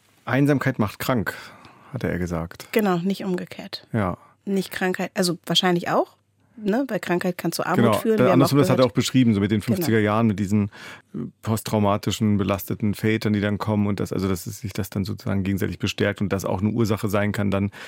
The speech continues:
Speaker 1: von Einsamkeit, womit ich übrigens sehr viel anfangen konnte, ähm, aber eben auch andersrum,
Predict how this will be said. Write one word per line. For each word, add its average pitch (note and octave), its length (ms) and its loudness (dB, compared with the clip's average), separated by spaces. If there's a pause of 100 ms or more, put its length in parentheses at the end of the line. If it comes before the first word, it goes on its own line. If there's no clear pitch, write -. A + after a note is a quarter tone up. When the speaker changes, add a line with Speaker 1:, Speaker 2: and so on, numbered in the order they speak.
(160)
Speaker 1:
von - 120 -6
Einsamkeit, G2+ 420 0
womit F2+ 160 0
ich E2+ 120 -8
übrigens - 240 -6
sehr F2 140 -4
viel G2 140 -4
anfangen G2 300 -4
konnte, A#2+ 280 -4 (520)
ähm, A2 340 0 (360)
aber G#2 200 2
eben A2 160 4
auch C3 100 2
andersrum, F#2 500 -2